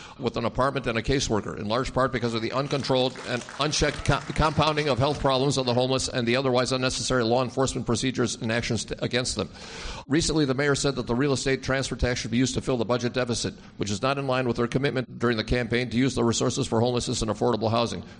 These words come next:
Before this administration, it seemed the homeless couldn't be housed because still other priorities took precedence. Tomorrow, there will be still another reason why we have to have different priorities and abandon the homeless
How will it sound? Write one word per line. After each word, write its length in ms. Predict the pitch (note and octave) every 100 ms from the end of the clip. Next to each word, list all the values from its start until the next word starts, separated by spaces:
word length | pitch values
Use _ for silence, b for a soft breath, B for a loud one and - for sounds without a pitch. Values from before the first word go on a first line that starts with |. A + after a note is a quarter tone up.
| B
Before 280 | G2+ C#3
this 180 | D#3 D3
administration, 640 | C#3+ C#3+ C3+ - B2 A#2+ C#3+
it 80 |
seemed 200 | G#2 D3
the 100 | B2+
homeless 220 | A#2+ C#3 B2+
couldn't 200 | C#3+ B2+
be 80 |
housed 260 | A#2+ B2 A#2
because 260 | G#2 B2 A2
still 240 | - C3+
other 160 | B2+ A2+
priorities 440 | A#2+ A#2+ A#2 A2
took 160 | A#2 -
precedence. 400 | B2 A2+ F#2+ -
Tomorrow, 320 | F#2+ A#2+ C#3+
there 140 | B2+
will 100 | B2
be 140 | A2 B2
still 280 | - D3+
another 240 | C3+ B2+ A#2
reason 340 | B2 B2 C#3
why 140 | A#2 A2+
we 140 | A#2
have 160 | B2 -
to 80 | A#2+
have 180 | A#2+ B2
different 260 | B2+ B2+
priorities 440 | A#2 A#2 A#2+ B2+ A2
and 80 |
abandon 340 | G#2 G2 B2 A#2+
the 120 | A2
homeless 340 | B2 C#3 B2+